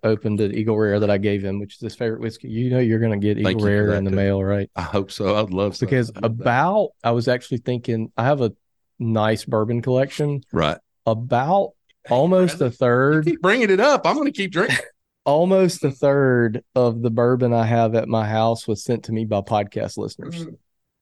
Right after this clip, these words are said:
Speaker 2: Mm.
Speaker 1: The, uh,
Speaker 2: Mm-hmm.
Speaker 1: well, there was a day about six months ago where Laurel was like, "Hey, no more bourbon."
Speaker 2: Yeah.
Speaker 1: Not because of any problem, but
Speaker 2: Right.
Speaker 1: because we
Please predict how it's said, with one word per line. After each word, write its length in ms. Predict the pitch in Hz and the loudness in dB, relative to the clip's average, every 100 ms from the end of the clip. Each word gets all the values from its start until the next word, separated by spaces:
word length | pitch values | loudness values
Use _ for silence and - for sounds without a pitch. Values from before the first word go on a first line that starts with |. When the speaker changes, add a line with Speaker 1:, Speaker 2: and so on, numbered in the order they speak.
| 147 | -2
Speaker 2:
Mm. 220 | 175 156 | 0 2
Speaker 1:
The, 200 | 120 117 | 2 4
uh, 120 | 110 | 4
Speaker 2:
Mm-hmm. 340 | 107 104 104 101 - _ _ _ - | 4 4 2 0 -6 _ _ _ -2
Speaker 1:
well, 60 | 131 | 2
there 80 | 147 | 4
was 160 | 147 | 4
a 80 | 131 | 2
day 600 | 117 127 127 123 123 120 _ _ _ _ | 2 2 4 4 2 0 _ _ _ _
about 380 | 120 120 - - | 0 0 0 -10
six 320 | - 143 - | -4 -4 -2
months 300 | 120 120 - | 0 0 -2
ago 360 | 117 117 110 107 | 0 2 2 2
where 520 | 110 107 110 107 - _ _ _ _ _ | 2 2 2 0 -2 _ _ _ _ _
Laurel 640 | 117 117 117 117 113 107 | 0 2 4 4 4 2
was 160 | 104 101 | -2 0
like, 160 | 98 | 0
"Hey, 360 | 104 113 101 92 _ _ _ _ _ _ - | 2 0 0 -4 _ _ _ _ _ _ -4
no 160 | 117 | 0
more 180 | 127 117 | 2 0
bourbon." 460 | 104 104 92 92 - _ - | 2 0 0 -4 -8 _ -4
Speaker 2:
Yeah. 280 | 92 67 - | -2 -2 -4
Speaker 1:
Not 180 | 131 156 | -2 0
because 300 | 160 175 139 | 0 -2 0
of 100 | 135 | 0
any 180 | 139 123 | 0 -2
problem, 520 | - 127 113 139 165 | -2 0 2 2 0
but 140 | 151 117 | 0 0
Speaker 2:
Right. 80 | 120 | 0
Speaker 1:
because 260 | 131 117 | 0 0
we 160 | 113 120 | 0 -2